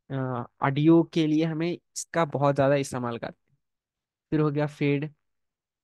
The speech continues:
fade में हमें transitions, वो सब चीज़ें देखने को मिलता है। फिर filters,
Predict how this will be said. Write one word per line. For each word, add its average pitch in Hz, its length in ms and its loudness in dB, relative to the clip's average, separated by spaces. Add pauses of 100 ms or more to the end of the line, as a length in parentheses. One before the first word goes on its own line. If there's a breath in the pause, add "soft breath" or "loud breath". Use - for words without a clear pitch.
(440)
fade 151 140 -2
में 143 140 -4
हमें 131 200 -4
transitions, 127 840 -6 (180)
वो 143 60 -4
सब - 180 -4
चीज़ें 143 260 -2
देखने 139 260 -6
को 131 80 -8
मिलता 151 220 -12
है। 151 60 -10
फिर 147 180 -10
filters, 135 420 -6